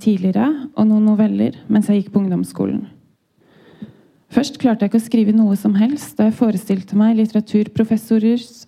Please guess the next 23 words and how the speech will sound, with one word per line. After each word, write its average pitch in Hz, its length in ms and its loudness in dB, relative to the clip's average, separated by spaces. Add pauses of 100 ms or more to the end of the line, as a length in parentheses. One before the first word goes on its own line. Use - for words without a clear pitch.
(140)
eller 208 180 2
kritikeres 220 920 -2
blikk 196 320 -2
på 208 100 4
det, 247 140 0 (480)
slike 240 380 0
som 240 160 2
vet 220 260 0
mye 233 180 4
mer 220 300 2
om 233 160 4
Amalie 202 400 0
Skram 190 380 -2
enn 202 100 0
jeg 185 220 -4
gjør. - 180 -2 (1200)
Jeg 226 160 -2
følte 226 400 0
at 254 160 -4
dommen 208 320 2
allerede 220 400 2
var 220 240 2
avsagt, 196 560 -4